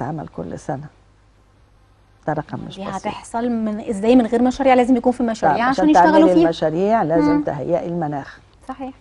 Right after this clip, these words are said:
Speaker 1: تعرفي حضرتك، من أكتر الحاجات اللي تقلقني أنا شخصيًا النقل والمواصلات.
Speaker 2: لسه كنا بنتكلم.
Speaker 1: شفتي؟ في بلد بالمنظر ده معقول؟
Speaker 2: مم.
Speaker 1: معقولة؟
Speaker 2: مم.
Speaker 1: أقضي تلات أرباع النهار عشان أروح أعمل شغلانة نص ساعة؟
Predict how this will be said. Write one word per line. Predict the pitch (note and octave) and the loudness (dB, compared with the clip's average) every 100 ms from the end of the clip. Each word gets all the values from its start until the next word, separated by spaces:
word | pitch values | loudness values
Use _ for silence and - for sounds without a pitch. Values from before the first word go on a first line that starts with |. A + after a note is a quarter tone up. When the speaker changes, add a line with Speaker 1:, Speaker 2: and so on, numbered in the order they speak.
| _ _ _ _ _ | _ _ _ _ _
Speaker 1:
تعرفي | E3+ A3 D#4+ | 2 4 2
حضرتك، | A#3 F3+ G#3 G3 - | -2 -2 -2 -4 -6
من | E3+ | -8
أكتر | - G#3 - C#3+ | -8 -10 -8 -8
الحاجات | B2+ C3+ D#3+ F3+ - | -8 -6 -4 -4 -6
اللي | D#3 | -14
تقلقني | C#3+ - E3+ - D#3 - | -16 -10 -10 -8 -10 -10
أنا | D3 | -12
شخصيًا | - - - D#3+ E3 _ - _ _ - - | -14 -20 -14 -14 -14 _ -20 _ _ -18 -10
النقل | D#3 E3 - | -8 -8 -6
والمواصلات. | D#3 D3+ - - - - - - _ _ _ _ _ _ _ _ _ - | -8 -8 -10 -16 -16 -18 -18 -20 _ _ _ _ _ _ _ _ _ -20
Speaker 2:
لسه | _ - | _ -20
كنا | G#3+ | -16
بنتكلم. | G#3+ - - - - - | -18 -20 -20 -20 -20 -16
Speaker 1:
شفتي؟ | - - C#4+ - A3+ _ - E4+ - - | -16 -14 -18 -18 -20 _ -18 -16 -10 -8
في | F3 | -4
بلد | E3+ E3+ D3+ | -2 -2 -4
بالمنظر | C3+ C3+ D3 D3+ C3 | -10 -8 -10 -10 -10
ده | C3 | -8
معقول؟ | D3+ C3 - D#3 D#3+ _ _ _ _ | -6 -6 -6 -10 -14 _ _ _ _
Speaker 2:
مم. | G#3 F3+ F3 | -20 -18 -10
Speaker 1:
معقولة؟ | C#3 G#2+ D3 C#3+ D3 _ _ | -8 -6 -6 -6 -10 _ _
Speaker 2:
مم. | G3+ - - - | -20 -20 -18 0
Speaker 1:
أقضي | C#3+ F3+ E3+ | 4 4 2
تلات | F#3+ F3 - | 0 0 2
أرباع | F3+ D3+ | 0 0
النهار | C3 C3 E3 D#3+ | -4 -2 -2 -2
عشان | C3 C#3 | -4 -10
أروح | D3+ F3+ | -6 -4
أعمل | D#3 | -4
شغلانة | D3 C3+ D#3 C#3 | -6 -4 -4 -6
نص | D3+ - | -8 -12
ساعة؟ | D3 - | -16 -16